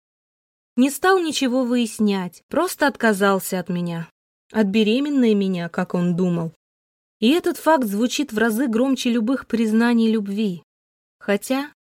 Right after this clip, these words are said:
Андрей мне в подобном никогда и не признавался. «Нет, так просто я не сдамся», прошептала я, поднимаясь на ноги и выкидывая из головы трусливые мыслишки о побеге отсюда.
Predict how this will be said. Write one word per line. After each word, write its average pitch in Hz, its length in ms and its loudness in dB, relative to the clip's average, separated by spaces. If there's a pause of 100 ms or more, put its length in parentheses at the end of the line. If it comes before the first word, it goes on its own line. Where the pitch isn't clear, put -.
(240)
Андрей 214 420 0
мне 339 160 -4
в - 80 -20
подобном 285 520 0
никогда 226 420 0
и 269 80 -2
не 247 120 2
признавался. 214 880 -2 (720)
«Нет, 226 580 2 (300)
так 233 340 0
просто 254 480 0
я 226 240 2
не 226 180 4
сдамся», 208 760 -2 (880)
прошептала 196 580 -4
я, 190 340 -4 (120)
поднимаясь 202 540 0
на 220 200 -2
ноги 262 320 -4 (100)
и 226 100 0
выкидывая 240 760 0
из 185 140 -4
головы 190 380 -2
трусливые 262 640 -2
мыслишки 285 580 -4
о 175 80 -4
побеге 202 480 -2
отсюда. 165 500 -6